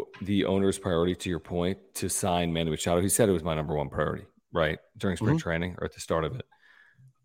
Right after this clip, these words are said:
Speaker 1: Um, but the fact, I mean, eleven years, three fifty in the moment, I do not recall the reaction. I'm not saying locally, locally, he-, you know, head over heels, but I don't recall the reaction nationally that the Padres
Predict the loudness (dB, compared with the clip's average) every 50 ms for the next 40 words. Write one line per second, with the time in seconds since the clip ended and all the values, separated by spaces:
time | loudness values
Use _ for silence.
0 | _ 0 4 6 6 6 6 4 2 -4 -12 -20 _ _ _ _ _ _ _ _
1 | 2 4 4 4 4 2 0 0 -2 -2 -2 -2 0 0 -2 -2 -2 0 2 2
2 | 4 4 4 4 4 2 2 0 2 2 0 0 -2 -2 0 2 0 0 0 0
3 | 0 0 0 2 0 0 0 0 -2 -2 0 2 4 4 4 4 4 6 6 6
4 | 6 4 2 -2 -4 -8 -8 -6 -2 -2 -2 -2 -4 -4 0 2 4 4 4 2
5 | 2 0 -2 2 4 4 6 6 6 6 6 6 6 4 2 2 4 4 4 4
6 | 2 2 0 0 2 2 2 2 2 0 2 4 6 4 4 4 2 2 2 0
7 | -2 -8 _ -8 -8 -6 -6 -4 -2 -2 -2 -2 -2 -6 -8 -6 -2 0 0 0
8 | 0 -2 -6 -4 0 2 2 4 2 0 -2 0 4 4 6 6 4 4 0 -2
9 | -2 0 2 2 4 4 2 0 2 2 0 0 -2 -4 -6 -6 -4 -2 -2 0
10 | 0 0 -2 -2 -2 -2 -2 -2 -4 -6 -8 -12 _ -20 -20 -20 -20 -20 _ _
11 | -2 -2 -2 0 4 6 8 8 8 6 4 2 2